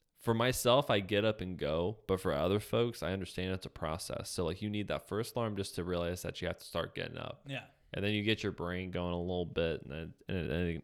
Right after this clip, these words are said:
Speaker 1: you know, you start the second alarm. This is when I really have to start getting up. The third alarm is usually like, "All right, now I'm late."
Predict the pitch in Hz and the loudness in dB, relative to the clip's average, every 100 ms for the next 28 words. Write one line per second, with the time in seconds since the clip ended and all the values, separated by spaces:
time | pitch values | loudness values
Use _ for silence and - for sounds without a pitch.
0 | - 113 64 - _ - 101 - 87 - | 0 0 0 -6 _ -2 -2 0 -2 -4
1 | - 113 - 98 98 98 98 92 95 - | 0 0 0 -2 0 0 0 -2 -4 -4
2 | - 82 65 60 92 110 110 95 - 101 | -10 -8 -8 -6 0 2 2 0 0 -2
3 | 98 92 95 95 - - - - 113 120 | 2 0 2 0 -2 -10 -8 -2 2 6
4 | 120 120 113 107 101 98 98 - 90 87 | 8 8 6 4 2 2 0 0 0 0
5 | - - 107 87 82 76 69 55 50 | 0 2 2 2 0 -2 -4 -6 -6